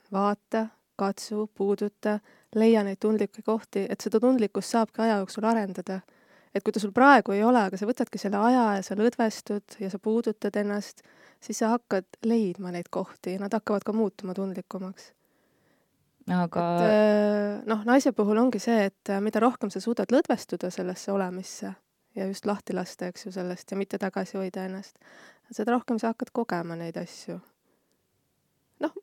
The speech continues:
Speaker 1: on muidugi ka mingid tehnikad, on ju, kuidas saab juhendada, et kuidas puudutada ja nii edasi.
Speaker 2: Aga mis te arvate, mis on üldse, ma ei tea, kui siin siis üldistada, Eesti naiste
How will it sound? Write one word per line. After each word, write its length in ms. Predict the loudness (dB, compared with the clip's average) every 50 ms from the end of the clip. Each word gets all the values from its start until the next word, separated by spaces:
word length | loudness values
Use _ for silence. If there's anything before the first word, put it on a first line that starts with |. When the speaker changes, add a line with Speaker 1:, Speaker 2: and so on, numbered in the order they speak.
| _ -4
Speaker 1:
on 220 | 0 0 2 2 0
muidugi 320 | 0 -2 -2 -2 -2 -2
ka 160 | 0 0 0
mingid 300 | 0 0 0 -2 -2 0
tehnikad, 460 | 2 2 2 2 0 -2 -2 -4 -4 -2
on 160 | -2 -2 -2
ju, 80 | -2
kuidas 220 | -2 -2 -4 -4 -4
saab 120 | -6 -4 -2
juhendada, 640 | -2 0 0 -2 -2 -4 -6 -6 -6 -6 -6 -6
et 80 | -6 -6
kuidas 280 | -6 -6 -4 -4 -6 -6
puudutada 640 | -6 -4 -2 -2 -2 -4 -6 -6 -8 -6 -4 -4 -4
ja 60 | -4 -4
nii 100 | -6 -6
edasi. 460 | -6 -6 -8 -8 -10 -10 -12 -14 -14 -14 _ _ _ _ _ _ _ _ -20 -20 -20 -20 -20 -20 -20 -20 -20 -10 _ 2
Speaker 2:
Aga 240 | 2 4 4 4 4
mis 140 | 4 4
te 80 | 6 8
arvate, 220 | 8 8 8 6 6
mis 120 | 4 4 4
on 160 | 2 6 8 8
üldse, 320 | 8 8 4 2 4 6 6 6 6 6 4 2 0 -2 -4 -4
ma 140 | -2 0
ei 40 | 2
tea, 100 | 2 4 4
kui 100 | 2 2
siin 200 | 2 0 -4 -4
siis 160 | -4 0 2
üldistada, 500 | 4 4 4 2 -2 -2 -4 -2 0 2
Eesti 400 | 4 4 4 4 0 -2 -2 0
naiste 460 | 2 2 2 2 0 -4 -4 -4 -4